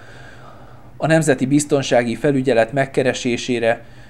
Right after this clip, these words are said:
ö, elvégzi a hatáskörébe tartozó iparbiztonsági ellenőrzéseket, ezt majd a Honvédség és az O M M F fogja. Tehát az Országos Munkavédelmi és Munkaügyi Főfelügyelőség.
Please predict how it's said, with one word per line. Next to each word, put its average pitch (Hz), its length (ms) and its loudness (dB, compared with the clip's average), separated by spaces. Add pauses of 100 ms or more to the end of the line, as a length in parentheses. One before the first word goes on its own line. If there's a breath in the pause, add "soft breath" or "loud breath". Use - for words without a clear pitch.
(140)
ö, - 80 -8
elvégzi 120 760 2
a 110 60 2
hatáskörébe 123 680 0
tartozó 120 460 -2
iparbiztonsági 123 960 -2
ellenőrzéseket, 117 880 -2
ezt 98 160 -8
majd 110 160 -8
a - 40 -8
Honvédség 131 540 -2
és 110 160 -6
az 104 180 -8
O 127 240 2
M 117 40 -12 (120)
M 107 140 -8
F - 100 -20
fogja. 110 420 -6 (1300 loud breath)
Tehát - 200 -6
az 120 120 -4
Országos 120 400 0
Munkavédelmi 120 680 -2
és 107 140 -8
Munkaügyi 107 460 -6
Főfelügyelőség. 107 880 -6